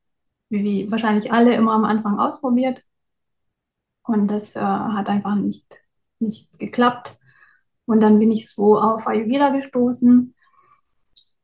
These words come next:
Und, äh, es hat mich dann so beeindruckt, was da für Veränderungen insgesamt, also nicht nur die Arthritis, sondern insgesamt auch auf meinen Zyklus sich ausgewirkt hat,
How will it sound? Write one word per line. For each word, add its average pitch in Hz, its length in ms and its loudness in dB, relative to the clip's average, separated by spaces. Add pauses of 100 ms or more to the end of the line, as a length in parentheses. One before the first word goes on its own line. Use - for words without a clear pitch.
(320)
Und, 226 420 4
äh, 202 380 4
es - 160 -8
hat 220 100 -8
mich 220 200 0
dann 208 220 2
so 226 420 0
beeindruckt, 233 680 -2
was 226 280 -4
da 214 180 -4
für 214 220 -4
Veränderungen 233 680 6
insgesamt, 214 560 0
also 208 180 -6
nicht 226 220 -2
nur 214 400 -2 (140)
die 196 220 -6
Arthritis, 262 840 -10 (220)
sondern 202 380 0
insgesamt 214 520 2
auch 202 120 -6
auf 202 100 -12
meinen 202 180 -2
Zyklus 294 580 -4
sich 262 220 -6
ausgewirkt 240 580 -2
hat, 233 240 -4